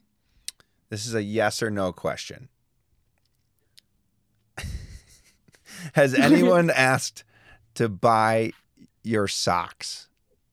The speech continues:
Speaker 1: yet?
Speaker 2: <laughs> Um, that's, <laughs> that's pretty funny. I think people most of the time are pretty grossed out by my feet. But yeah, I guess, like, on Instagram, I get a lot of weird messages,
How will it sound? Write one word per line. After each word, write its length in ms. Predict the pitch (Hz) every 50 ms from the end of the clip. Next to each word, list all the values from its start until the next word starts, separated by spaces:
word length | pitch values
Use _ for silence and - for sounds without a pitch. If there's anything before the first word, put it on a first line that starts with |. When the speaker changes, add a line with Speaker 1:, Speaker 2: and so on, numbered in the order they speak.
| _ _ _
Speaker 1:
yet? 400 | - 92 76 - - _ - - - - - - -
Speaker 2:
<laughs> 300 | 349 - 302 277 - 330 294 - - - - - - - - - - - - _ -
Um, 800 | - 277 269 269 269 277 277 277 277 277 277 277 269 277 - - - - -
that's, 240 | - - 233 240 -
<laughs> 1200 | 339 311 - 294 466 427 - 349 311 - - - 349 330 277 233 - - - - - - - - -
that's 200 | - 220 214 214
pretty 240 | - 226 214 208 208
funny. 400 | 202 202 208 202 202 202 196 -
I 60 | -
think 200 | 226 233 233 233
people 260 | 240 220 226 226 226
most 340 | 220 202 202 202 220 220 -
of 80 | 220 202
the 60 | 196
time 260 | 196 214 202 202 202
are 80 | 196 196
pretty 220 | 190 226 196 208
grossed 300 | 190 202 196 190 208 196
out 200 | - 190 190 190
by 140 | 190 - 185
my 160 | 202 190 185
feet. 400 | 190 190 - 208 202 202 202 - - - _ _
But 120 | - 240
yeah, 140 | 269 320 302
I 80 | 240 233
guess, 260 | 208 240 294 330 -
like, 280 | - 370 330 226 - - _ _ _ _ _
on 320 | - 240 233 233 226 226 -
Instagram, 760 | - 214 233 240 226 233 233 226 220 208 202 202 196 202 - -
I 120 | 226 233
get 160 | 220 269 262
a 60 | 240
lot 180 | 226 214 214 208
of 100 | 208 202
weird 400 | 202 214 220 214 214 214 208 190
messages, 760 | 196 190 196 196 196 185 185 196 196 196 196 190 185 -